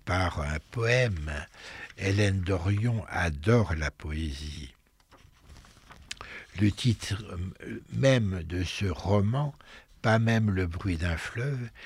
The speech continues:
est tiré d'un poème de Yves Bonnefoy. Elle aime la poésie du Québec, mais aussi celle venue de France. Et elle, elle joint un poème de Kathleen Rennes,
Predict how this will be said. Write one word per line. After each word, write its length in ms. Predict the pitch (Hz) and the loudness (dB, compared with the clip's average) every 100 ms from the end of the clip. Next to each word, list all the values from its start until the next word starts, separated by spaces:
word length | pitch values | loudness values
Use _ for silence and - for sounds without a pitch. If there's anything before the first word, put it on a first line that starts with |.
| - - | -18 -12
est 260 | 90 90 82 | -2 -2 0
tiré 340 | - 87 117 | -2 2 2
d'un 220 | 90 82 | 0 -2
poème 520 | 80 - 92 107 107 87 | -4 -4 0 2 0 -2
de 260 | 73 87 | -2 -4
Yves 340 | - 104 87 71 | 0 2 2 0
Bonnefoy. 600 | 85 82 73 - 95 78 - | -2 -2 -4 -8 -6 -6 -6
Elle 180 | 73 76 | -6 -4
aime 160 | 76 | -4
la 100 | 71 | -4
poésie 680 | 67 - 82 73 73 78 67 - - - - - | -8 -6 -4 -4 -4 -6 -8 -12 -18 -18 -20 -12
du 100 | 76 | -10
Québec, 440 | - - 85 123 - | -6 -4 0 0 0
mais 80 | 85 | -4
aussi 480 | 80 - - 104 98 - _ _ _ _ _ _ _ _ _ - - | -4 -4 -2 -2 -2 -10 _ _ _ _ _ _ _ _ _ -14 -10
celle 380 | - - 104 98 | -6 0 4 4
venue 380 | 85 90 82 85 | 2 -2 0 0
de 120 | 67 | -2
France. 720 | 64 - 73 67 - - - - - - - - - - | -8 -10 -12 -12 -16 -18 -16 -16 -18 -16 -16 -14 -16 -6
Et 120 | 87 | 0
elle, 440 | 95 87 82 76 69 - - - | 2 2 0 -2 -6 -14 -18 -10
elle 220 | 80 82 | -4 -2
joint 540 | 80 76 92 123 135 98 | 0 0 4 4 4 2
un 100 | 95 | 0
poème 480 | - 95 110 123 | -2 0 2 2
de 140 | 98 87 | 0 -4
Kathleen 720 | - - 104 - - 95 82 | -4 -2 -2 -2 -4 -2 -2
Rennes, 920 | - - - 101 90 73 69 65 64 | -4 -4 0 2 2 0 -6 -10 -12